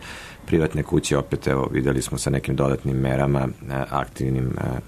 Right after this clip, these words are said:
e, e, metodama, e, do-, došli smo do četiri godine, naš slušalac ima takav primer. E, a ja bih htio da kažem da često u javnosti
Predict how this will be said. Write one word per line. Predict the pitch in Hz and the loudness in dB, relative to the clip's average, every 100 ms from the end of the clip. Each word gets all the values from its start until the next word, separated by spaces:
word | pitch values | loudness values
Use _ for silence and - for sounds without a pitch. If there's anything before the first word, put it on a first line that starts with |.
| - - | -8 -4
e, | - | -2
e, | - - - - - - - - - - 64 71 - | -2 -4 -10 -18 -18 -18 -18 -12 -6 -4 -2 -2 0
metodama, | 67 - 71 67 71 67 67 - - | -2 0 0 2 4 4 2 -2 -10
e, | 53 53 65 65 | -14 -10 -10 -8
do-, | - 67 69 | -6 -2 2
došli | 67 65 69 | 2 2 0
smo | - | 0
do | 64 | 0
četiri | - 65 - 69 | 0 0 2 2
godine, | 67 64 67 | 2 2 2
naš | 64 65 | 2 0
slušalac | - 78 - 85 - - - - - | 0 2 4 2 2 -4 -8 -16 -8
ima | - 80 | 2 2
takav | 78 82 85 | 2 2 0
primer. | - 85 85 | 4 4 4
E, | 85 - - - - - - 76 73 71 69 - - - - - | 2 -6 -20 -20 -20 -16 0 2 4 2 0 -6 -20 -20 -20 -6
a | 78 82 | 0 4
ja | 95 | 4
bih | 104 | 4
htio | - | 4
da | 107 | 4
kažem | 101 107 104 101 | 4 2 4 6
da | 95 - - | 4 2 -4
često | - 110 107 - 101 | 0 2 2 2 4
u | |
javnosti | 98 98 110 104 - 101 92 | 6 6 4 2 2 4 4